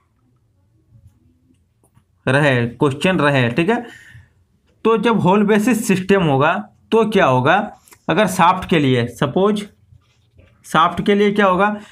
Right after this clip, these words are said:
अगर ए से जी तक, ठीक है, अगर ए से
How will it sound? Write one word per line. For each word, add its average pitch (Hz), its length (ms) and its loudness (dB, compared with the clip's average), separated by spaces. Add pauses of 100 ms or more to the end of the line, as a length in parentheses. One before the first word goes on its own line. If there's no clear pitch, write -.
(160)
अगर 175 180 0
ए 202 340 0
से 208 220 0
जी 190 200 2
तक, 135 360 -2 (380)
ठीक 175 120 -4
है, - 100 -4
अगर 175 260 -2
ए 190 280 0
से 196 180 2